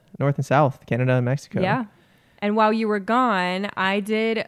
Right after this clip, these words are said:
Speaker 2: a whole mudroom makeover. So I don't think that I'm, like, talented at home
Speaker 1: Mm-hmm.
Speaker 2: renovations, but I like to get my,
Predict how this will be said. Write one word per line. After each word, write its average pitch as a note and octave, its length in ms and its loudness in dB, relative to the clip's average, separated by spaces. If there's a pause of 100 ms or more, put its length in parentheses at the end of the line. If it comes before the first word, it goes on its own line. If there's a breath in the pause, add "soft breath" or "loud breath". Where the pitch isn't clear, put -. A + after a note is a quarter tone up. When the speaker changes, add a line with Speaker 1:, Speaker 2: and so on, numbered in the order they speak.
Speaker 2:
a G3 140 0
whole G#3 520 0
mudroom F#3+ 640 -8
makeover. E3 640 -10
So F3 720 -4 (220)
I F#3 200 0
don't G#3 280 -6
think G3 260 -8
that F3 120 -8
I'm, D#3+ 100 -8
like, B2+ 200 -12
talented F#3+ 640 -8
at F#3 240 -6
home G3 140 -6
Speaker 1:
Mm-hmm. G3 80 -8
Speaker 2:
renovations, G3 600 -4 (300 soft breath)
but G3 140 -2
I G3 80 0
like F#3 400 -4
to F3 600 -4 (220)
get F3+ 160 -6
my, E3 420 -6